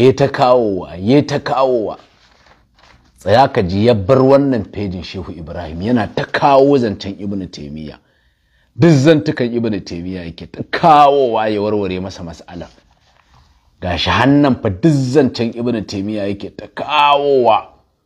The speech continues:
Ibn Taymiyyah ya warware masa mas'alan nan. Waye ya haka?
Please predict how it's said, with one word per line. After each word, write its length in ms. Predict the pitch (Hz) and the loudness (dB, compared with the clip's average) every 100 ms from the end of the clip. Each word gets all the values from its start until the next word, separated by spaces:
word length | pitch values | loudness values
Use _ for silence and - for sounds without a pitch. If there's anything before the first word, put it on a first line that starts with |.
| _ _ _ _ _ - | _ _ _ _ _ -6
Ibn 300 | 107 123 113 | 0 2 2
Taymiyyah 500 | 82 101 104 110 101 90 | -2 -6 -4 -4 -4 -6
ya 100 | 87 | -4
warware 560 | 92 104 101 90 87 90 | 0 0 0 -2 -4 -4
masa 360 | 95 - 80 - 76 | -6 -8 -14 -16 -18
mas'alan 540 | 78 - 92 90 80 | -16 -14 -12 -12 -12
nan. 260 | 80 80 87 | -12 -10 0
Waye 520 | 101 104 113 120 101 95 | 4 4 4 4 2 -2
ya 60 | |
haka? 300 | 90 98 85 | -6 -8 -12